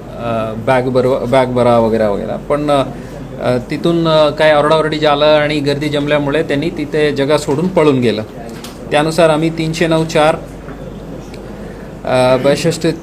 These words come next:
तीनशे एकावन्न दोन तीन, तीनशे चोवीस तीन, तीन प-, तीन पाच आणि, अ, हत्यार कायदा चार पच्चीस अन्वये गुन्हे दाखल करून विजापूर नाका पोलीस स्टेशनला दाखल करून पुढील तपास सुरू केलं.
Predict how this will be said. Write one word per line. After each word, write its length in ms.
तीनशे 340
एकावन्न 420
दोन 260
तीन, 380
तीनशे 300
चोवीस 440
तीन, 220
तीन 460
प-, 420
तीन 180
पाच 360
आणि, 320
अ, 300
हत्यार 280
कायदा 340
चार 280
पच्चीस 420
अन्वये 300
गुन्हे 240
दाखल 260
करून 280
विजापूर 320
नाका 220
पोलीस 240
स्टेशनला 680
दाखल 280
करून 280
पुढील 540
तपास 280
सुरू 140
केलं. 260